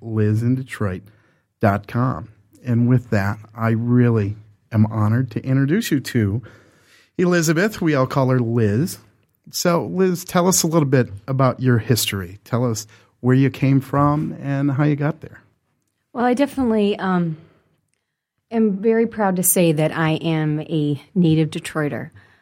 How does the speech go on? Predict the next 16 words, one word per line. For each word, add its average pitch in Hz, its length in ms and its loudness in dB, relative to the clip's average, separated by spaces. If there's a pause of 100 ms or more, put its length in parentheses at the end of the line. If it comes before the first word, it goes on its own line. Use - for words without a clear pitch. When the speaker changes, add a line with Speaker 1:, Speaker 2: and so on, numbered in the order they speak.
(240)
Speaker 2:
Growing 208 380 0
up 180 260 -2
in 175 480 0
the 156 460 0 (200)
area 165 400 2 (200)
now 175 320 0
known 165 180 2
as 147 260 -2
Lafayette 135 460 -8
Park, 147 380 -8
or 135 40 -8
always 139 360 -2
known - 120 -6
as 143 160 -4
Lafayette - 380 -8
Park, - 340 -10